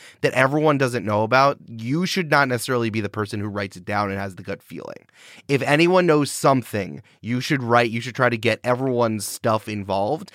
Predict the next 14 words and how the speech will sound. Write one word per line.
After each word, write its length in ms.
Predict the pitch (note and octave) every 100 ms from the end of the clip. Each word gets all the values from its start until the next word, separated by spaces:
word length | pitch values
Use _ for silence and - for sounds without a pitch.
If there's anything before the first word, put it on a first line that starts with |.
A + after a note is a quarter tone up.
| - -
And 100 | C3+
I 60 | C#3+
think 120 | F3
it's 120 | E3+
help, 280 | E3 C#3+ -
helpful 380 | C3+ C#3 C#3 A#2
to 80 |
pass 580 | G2+ - A#2 B2 A#2 - - - -
on 160 | A#2
those 200 | A#2+ B2
questions 460 | - C3 B2+ C#3+ A#2+
and 100 | G#2
come 200 | G#2 G2
back, 400 | G#2+ A2+ D3+ -